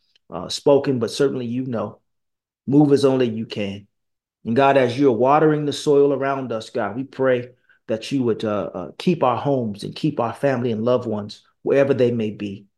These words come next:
is our prayer in the midst of this storm. God, we thank you. We realize that this storm has only come so that the earth can grow. And so, God, we pray that you would continue to keep doing your job, because then we know you do it like none other.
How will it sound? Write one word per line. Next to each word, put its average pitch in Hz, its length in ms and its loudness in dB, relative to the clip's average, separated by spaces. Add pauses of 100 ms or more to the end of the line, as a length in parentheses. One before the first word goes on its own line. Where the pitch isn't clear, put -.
(120)
is 120 160 -4
our 101 140 -2
prayer 123 380 -2
in 107 100 -2
the 110 60 -2
midst 143 280 0
of 110 140 -4
this 107 160 -8
storm. 98 400 -6 (1300)
God, 135 180 4
we 143 100 6
thank 135 320 0
you. - 160 -10 (300)
We 131 100 -2
realize 135 600 2
that 104 180 -4
this 131 160 -6
storm 139 280 -2
has 117 120 -2
only 123 200 -2
come 147 380 -6 (300)
so 127 200 0
that 131 120 2
the 135 80 2
earth 143 240 2
can 117 160 -6
grow. 104 300 -8 (580)
And 113 80 -8
so, 123 140 0
God, 117 220 2
we 123 80 0
pray 127 240 2
that 110 200 0
you 123 140 -4
would 113 100 -8
continue 120 440 -4
to - 140 -6 (100)
keep 151 260 -4
doing 131 300 -2
your 127 100 -2
job, 113 400 -4
because 110 380 -6
then 127 120 -2
we 127 120 -2
know 127 180 0
you 120 220 -6
do 131 240 0
it 131 100 -2 (340)
like 113 280 -2
none 120 240 -2
other. 101 300 -8